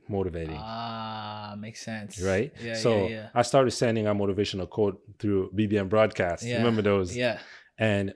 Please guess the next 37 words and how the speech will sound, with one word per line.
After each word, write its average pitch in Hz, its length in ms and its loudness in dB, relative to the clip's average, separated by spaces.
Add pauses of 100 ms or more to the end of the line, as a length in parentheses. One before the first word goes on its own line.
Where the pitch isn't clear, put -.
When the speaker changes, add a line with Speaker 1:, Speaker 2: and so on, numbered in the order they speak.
Speaker 1:
I 98 80 2
swear 107 320 2
ninety-nine 110 540 0
percent 101 320 -2
of 90 80 -4
the 90 80 -4
people 120 480 0
were 95 140 0
like, 92 200 -2
"Yo, 98 160 2
stop 92 240 -4
sending 90 380 -6
these 85 160 -14
things." - 160 -8
Speaker 2:
Yeah, 135 240 -2
<laughs> 180 200 2
yeah. - 480 4 (280)
Speaker 1:
Okay? 127 640 8
Speaker 2:
<laughs> - 420 6
Speaker 1:
And 120 160 6
that's 131 240 6
you, 135 220 0 (240)
that's 143 240 4
life, 127 360 6
you 101 140 -2
Speaker 2:
Yeah. 107 60 4
Speaker 1:
know. 101 260 2
I'm, 101 240 -8 (160)
I'm 113 100 0
talking 151 300 4
about 113 320 8
my 104 100 6
experience, 156 720 2
but 117 240 2
it 120 60 6
applies 123 500 4
in 110 220 0